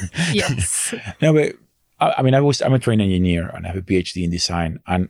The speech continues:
Speaker 1: and, uh, and I realized, or I realized some years ago when looking back, that some of these ideas that we were getting in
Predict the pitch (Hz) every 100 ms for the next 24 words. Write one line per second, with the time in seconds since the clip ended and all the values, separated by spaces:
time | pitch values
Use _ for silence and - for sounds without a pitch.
0 | _ 92 92 92 92 90 87 90 - _
1 | _ _ _ 104 117 113 120 131 107 101
2 | 92 - - - - _ _ _ _ _
3 | _ 107 98 98 104 101 92 87 98 101
4 | 90 87 87 87 87 85 82 95 90 80
5 | 82 82 - _ - _ _ 117 127 131
6 | 120 98 101 104 92 90 90 90 85 90
7 | 92 90